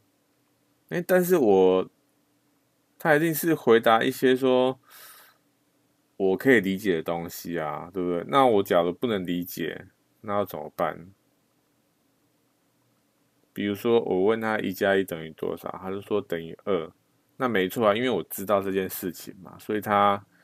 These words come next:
所以我知道一加一等于二，然后他也回答我一加一等于二，那这件事情就刚好，因为我们，因为是我知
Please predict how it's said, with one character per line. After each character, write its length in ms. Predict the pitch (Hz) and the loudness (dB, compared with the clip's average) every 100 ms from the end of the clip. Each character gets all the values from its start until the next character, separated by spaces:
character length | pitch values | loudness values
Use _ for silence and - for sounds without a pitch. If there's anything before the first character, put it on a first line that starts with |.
| _ _ _ _ | _ _ _ _
所 240 | - 117 123 | -2 4 6
以 300 | 120 107 - - | 6 2 -6 -10
我 240 | 90 87 | -4 -4
知 220 | - 104 | -4 -2
道 160 | 107 104 | 2 2
一 100 | 98 | 2
加 220 | 104 101 | 4 4
一 40 | |
等 160 | 98 85 | 4 -2
于 60 | 82 | -4
二， 160 | 90 | -6
然 160 | 87 87 | -4 -4
后 80 | 98 | -4
他 180 | - 117 | -2 -2
也 160 | 107 82 | -2 -2
回 180 | 85 | -4
答 220 | 85 85 87 | -2 -2 -2
我 140 | 80 | -4
一 100 | 87 | -10
加 200 | 90 87 | -10 -10
一 20 | |
等 160 | 85 78 | -10 -14
于 40 | 80 | -14
二， 100 | 92 | -10
那 160 | 95 | -10
这 140 | 92 92 | -6 -6
件 180 | 95 | -6
事 180 | 92 - | -10 -12
情 220 | 90 87 | -12 -12
就 160 | 82 92 | -6 -6
刚 240 | - 87 | -4 -6
好， 380 | 92 87 80 - _ _ _ _ - | -6 -8 -8 -12 _ _ _ _ -12
因 80 | 110 | -6
为 40 | |
我 60 | 101 | -6
们， 340 | 85 80 78 80 | -6 -10 -14 -16
因 120 | - | -6
为 160 | 120 120 | -4 -4
是 180 | - 127 - - | -4 -4 -6 -6
我 200 | 90 80 | -4 -4
知 260 | - 92 | -8 -10